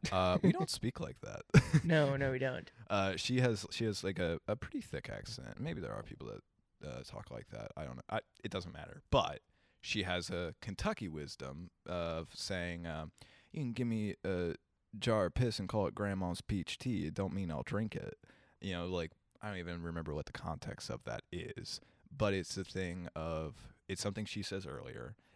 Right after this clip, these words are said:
Speaker 1: And then in the courtroom scene, uh, there, she's giving a speech about how Superman needs to take responsibility. And she is interrupted by looking over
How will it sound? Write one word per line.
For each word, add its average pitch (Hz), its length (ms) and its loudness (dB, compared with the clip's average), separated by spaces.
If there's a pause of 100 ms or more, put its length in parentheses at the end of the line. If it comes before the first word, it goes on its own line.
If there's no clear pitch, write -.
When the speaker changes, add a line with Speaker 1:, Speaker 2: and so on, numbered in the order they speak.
Speaker 1:
And 87 180 -10 (140)
then 95 480 -2 (360)
in 107 240 -4
the 85 320 -2 (340)
courtroom - 880 -6
scene, - 520 -10 (560)
uh, - 80 -4 (140)
there, 92 640 0
she's 101 320 -4
giving 123 280 -2
a 120 40 -4
speech 90 440 -6
about 82 300 -4
how 82 160 -2
Superman 85 400 -6
needs 85 200 -10
to - 80 -20
take 80 100 -10
responsibility. 73 720 -8
And 80 120 -10
she 82 140 -6
is 92 100 -10
interrupted 104 440 -4
by - 140 -6
looking 131 400 -4
over 85 460 -2